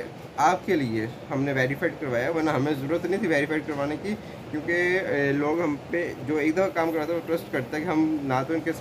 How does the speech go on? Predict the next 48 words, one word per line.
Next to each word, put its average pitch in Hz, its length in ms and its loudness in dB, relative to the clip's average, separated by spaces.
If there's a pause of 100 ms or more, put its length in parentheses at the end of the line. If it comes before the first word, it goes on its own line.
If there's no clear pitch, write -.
पैसे 135 240 0
के 156 80 -6
साथ 151 160 -4
कोई 151 140 -4
हेरा 131 260 0
फेरी, 151 320 0 (480)
ना 143 180 6
किसी 160 220 -6
तरह 151 280 -2 (120)
का, 147 140 0 (340)
ए, 123 480 2 (680)
कोई 139 280 -2
एक्स्ट्रा 139 300 0
मार्जिन 131 340 2
लेते 156 300 0
हैं 147 160 -4 (300)
जब 143 160 -4
कपड़ा 143 240 -2
लाते 135 300 -2
हैं, 143 200 -2
जा-, 123 240 -2
जाते 123 300 -2
हैं 139 200 -2
देने 131 240 0
में, 135 140 0
लेने 127 300 2
में। 139 120 -2 (520)
तो - 60 -6 (100)
इस 165 140 -2
तरह 202 140 0 (120)
ये 185 100 0
होता 190 320 2
है 185 140 2
कि 180 100 -2
कस्टमर 170 300 -2
जो 185 140 0
होता 151 260 0
है 160 140 -2
घर 151 140 4
बैठे 156 280 -2
सुकून 165 360 -2
से 165 120 -4
अपना 147 220 -2
कपड़ा 147 240 -4
बाय 127 200 2
करता 143 300 -4
है 143 60 0
और 127 300 2